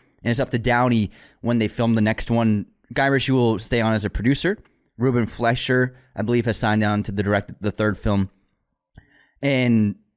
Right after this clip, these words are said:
the delays have just been caused by Downey wanting to do other things. And I'm sure Jude Law is waiting to do it as well. I love the Sherlock Holmes films. I would love to see a third one. Hopefully it works out, because I think that they're really,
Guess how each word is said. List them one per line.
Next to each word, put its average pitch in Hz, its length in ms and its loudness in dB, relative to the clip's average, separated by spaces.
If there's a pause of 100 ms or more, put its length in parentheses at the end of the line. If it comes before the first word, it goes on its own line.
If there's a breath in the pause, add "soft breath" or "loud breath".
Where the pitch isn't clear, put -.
(120)
the 151 120 -2
delays 170 320 2
have 165 100 0
just 139 180 -4
been 127 120 0
caused 120 320 0
by 110 140 2
Downey 113 720 0 (220)
wanting 123 280 0
to 113 100 -2
do 107 160 0
other 95 160 0
things. - 520 -6
And 117 100 0
I'm 117 80 0
sure 143 180 0
Jude 120 220 0
Law 110 440 4
is 98 160 -6
waiting 104 280 0
to 101 80 -10
do 104 140 4
it 98 100 2
as 92 120 -4
well. 117 340 0 (600 loud breath)
I 208 140 4
love 135 340 2
the 117 80 0
Sherlock 107 320 2
Holmes 101 220 0
films. 104 240 0
I 110 80 4
would 107 120 0
love 120 180 0
to - 60 -8
see - 200 0
a - 20 0
third 98 300 0
one. 92 260 0 (320 soft breath)
Hopefully 143 400 0
it 131 100 0
works 117 460 -2
out, 107 260 2
because 110 220 -4
I 107 80 2
think 123 220 -2
that 117 260 0
they're 120 140 2
really, 147 460 0